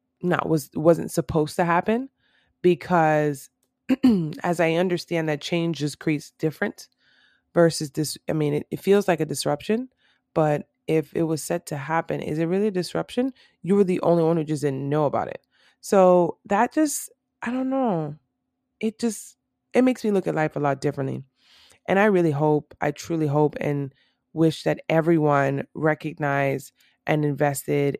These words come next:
in their own quote unquote home, because what that does is having a home that is yours and, figuratively speaking,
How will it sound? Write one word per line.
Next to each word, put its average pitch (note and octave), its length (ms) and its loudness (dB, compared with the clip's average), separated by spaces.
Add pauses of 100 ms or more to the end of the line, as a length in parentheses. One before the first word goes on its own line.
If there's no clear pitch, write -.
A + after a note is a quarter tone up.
(120)
in D3+ 140 0
their C#3+ 300 0
own E3 440 2 (260)
quote E3 180 4
unquote D3 320 -2
home, C3+ 520 -2 (320)
because F3 360 2
what D#3+ 280 2
that D3+ 260 0
does F3+ 640 4
is D3+ 360 2
having F#3 420 0
a F3+ 80 2
home D3+ 540 0 (340)
that D3+ 520 0
is C#3+ 680 -2 (380)
yours C#3+ 760 0 (640)
and, D3 760 0 (760)
figuratively D3+ 880 -2 (200)
speaking, C#3 600 -6